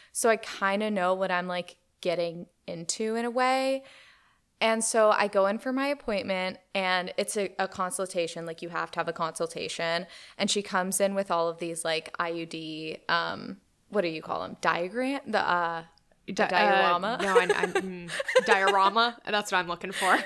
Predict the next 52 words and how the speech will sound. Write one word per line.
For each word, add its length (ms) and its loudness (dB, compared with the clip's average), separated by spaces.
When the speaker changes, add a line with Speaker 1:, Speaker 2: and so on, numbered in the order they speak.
Speaker 1:
Yeah, 220 6
little 240 4
models 640 4
of 180 0
all 300 6
the 100 -2
different, 320 -4
like, 240 -4
I 100 2
U 140 0
Ds. 480 -8
The 120 4
one 260 4
that 140 4
she 120 -2
doesn't 260 2
have 220 2
is 120 -6
a 40 -4
copper 300 -2
I 100 -2
U 80 -4
D, 260 -4
and 100 -10
she's 200 -8
like, 220 -4
"It's 220 -2
bigger 420 0
than 160 0
all 280 4
Speaker 2:
Awesome. 220 -4
Speaker 1:
of 60 -6
these. 340 -10
So 200 -2
we're 180 2
gonna 140 0
have 200 0
to 120 -6
dilate 640 4
the 120 -2
Speaker 2:
Awesome. 420 0
Speaker 1:
fuck 220 -6
out 120 2
of 160 -2
your, 500 -4
um, 260 0
cervix 640 -4
to 80 -10
get 160 -2
it 100 -4
up 220 2
there." 320 -6